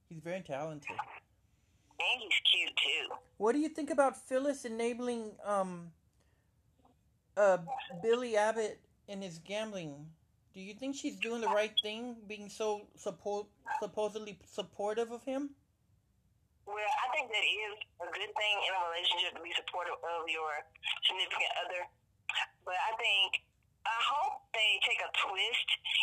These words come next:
Speaker 2: and get Phyllis into gambling too. Like, get her addicted to it. I, I think she, right now, she don't want to be in it. She's just doing it so he won't be with Summer, I think. But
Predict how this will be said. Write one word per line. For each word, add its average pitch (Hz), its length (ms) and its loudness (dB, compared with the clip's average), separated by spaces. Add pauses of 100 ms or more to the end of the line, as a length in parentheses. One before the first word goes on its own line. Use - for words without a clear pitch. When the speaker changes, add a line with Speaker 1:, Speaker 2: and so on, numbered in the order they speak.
(140)
Speaker 2:
and 175 80 0
get 196 240 2
Phyllis 202 240 -2 (160)
into 156 320 2
gambling 147 400 2
too. 127 400 0 (640)
Like, 160 160 0
get 180 160 2
her 196 240 -2
addicted - 400 0
to 131 160 -2
it. - 80 -4 (560)
I, 202 320 2
I 208 80 -4
think 277 240 2
she, 247 80 4
right 190 240 2
now, 254 240 4
she - 160 6
don't 175 240 -2
want 196 240 -2
to 214 80 -6
be 220 160 0 (160)
in 226 160 0
it. - 80 -8 (720)
She's 202 240 4
just - 80 -6
doing 185 240 2
it - 80 2
so 175 160 2
he 208 80 -2
won't 170 160 0
be 156 80 -2
with 139 160 -4
Summer, 131 320 0
I - 400 -2
think. - 240 0 (1300)
But 170 240 -6